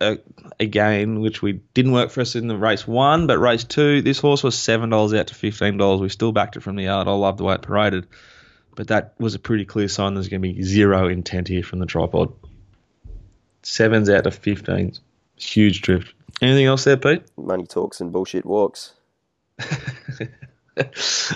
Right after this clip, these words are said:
Speaker 1: Talking about Hill, <laughs> Hillside. Oh, that was good.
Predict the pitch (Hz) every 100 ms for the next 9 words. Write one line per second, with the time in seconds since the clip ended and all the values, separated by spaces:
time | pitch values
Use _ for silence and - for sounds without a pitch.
0 | - - 120 117 110 110 113 113 107 -
1 | - - 131 - - 123 113 - 127 131
2 | _ - - - - - 92